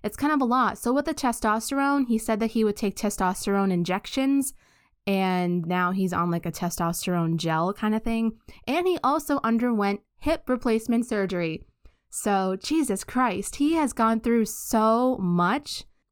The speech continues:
He also has fake teeth because of his chronic drug use. And so he got, um, I think he got veneers. Yeah. He's like, "Yeah, I'm fake everything." <laughs> 'Cause, like, what part of me now is just the original part of me? But yeah, that's true.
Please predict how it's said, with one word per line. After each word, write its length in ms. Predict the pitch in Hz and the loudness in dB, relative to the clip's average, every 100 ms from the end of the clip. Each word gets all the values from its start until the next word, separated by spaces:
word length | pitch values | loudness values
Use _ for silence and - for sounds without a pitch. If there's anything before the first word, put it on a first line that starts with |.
| _ | _
He 140 | 285 - | -4 2
also 320 | 240 233 226 | 2 2 -2
has 400 | 220 202 185 - | -2 0 -2 -2
fake 320 | - 185 - | -2 -2 -4
teeth 380 | - 277 285 - | -4 -2 -2 -4
because 640 | 226 220 190 180 175 175 - _ _ - | -6 -2 -2 0 -2 -4 -10 _ _ -6
of 140 | 202 | -4
his 220 | 202 202 - | -2 -4 -4
chronic 640 | - - 262 285 247 214 | -6 -2 2 2 0 -2
drug 280 | 214 196 175 | -2 -2 -2
use. 440 | 190 180 180 - - _ | -2 -2 -6 -10 -14 _
And 160 | 208 202 | -4 0
so 160 | 214 | -2
he 160 | 202 214 | 0 0
got, 320 | 196 185 - - | 2 2 0 -2
um, 280 | 180 170 - | 0 0 -2
I 100 | 220 | -2
think 180 | 285 294 | 0 0
he 100 | 320 | 2
got 180 | 220 | 2
veneers. 640 | 196 190 190 180 135 - - - _ _ _ _ _ | 2 2 2 0 -4 -8 -10 -14 _ _ _ _ _
Yeah. 280 | 190 165 160 - _ | -2 0 0 -4 _
He's 220 | 285 285 | 0 2
like, 260 | 262 262 254 | 2 0 0
"Yeah, 240 | 269 262 254 | 2 2 4
I'm 160 | 269 | 2
fake 320 | 277 262 240 - | 2 0 0 2
everything." 720 | 226 247 285 320 277 277 285 - 339 - | 2 4 2 4 2 4 0 2 -2 -4
<laughs> 340 | - - - - | -16 -18 -12 -4
'Cause, 140 | 269 | 0
like, 160 | 254 220 | 2 2
what 200 | 240 247 | 2 2
part 220 | 226 220 | 2 4
of 80 | 220 | 2
me 100 | 208 | 2
now 260 | 190 185 | 2 2
is 220 | 175 170 | 0 -4
just 220 | - 214 - | -4 -4 0
the 140 | 180 | 2
original 320 | 180 175 175 | 2 2 0
part 200 | 170 170 | 0 0
of 60 | 175 | 0
me? 120 | 165 | -2
But 120 | 165 | -2
yeah, 160 | 175 170 | -4 -4
that's 220 | 170 - | -6 -8
true. 240 | - 196 | -6 -6